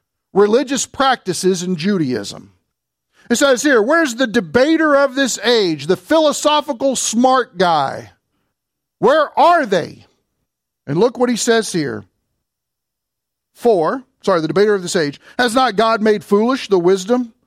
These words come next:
of the world?" And how do we know that? Verse twenty-one, "For since the wisdom of God,"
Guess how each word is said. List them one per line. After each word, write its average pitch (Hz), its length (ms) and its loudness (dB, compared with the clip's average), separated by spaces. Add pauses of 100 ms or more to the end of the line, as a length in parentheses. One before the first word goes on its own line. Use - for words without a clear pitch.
(240)
of 208 220 0
the 180 80 2
world?" 185 440 0 (1500)
And 180 100 -2
how 247 120 2
do 254 60 0
we 247 120 0
know 240 180 4
that? 185 120 0
Verse 214 200 0
twenty-one, 214 560 0
"For 151 140 -10
since 220 240 -2
the 196 100 0
wisdom 214 340 2
of 160 160 -2
God," 208 460 0